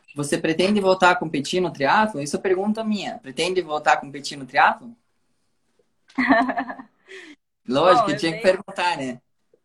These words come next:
Speaker 2: Exatamente. <laughs> Eu dei uma pausa, nunca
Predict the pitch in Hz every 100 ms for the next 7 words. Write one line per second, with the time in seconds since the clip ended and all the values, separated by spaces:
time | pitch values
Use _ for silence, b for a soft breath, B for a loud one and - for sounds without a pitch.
0 | _ _ - 233 240 240 202 - 220 202
1 | 262 - 285 269 262 240 277 254 - _
2 | b b b b b - _ 196 214 220
3 | 214 226 269 269 269 233 220 262 240 220
4 | 196 208 254 285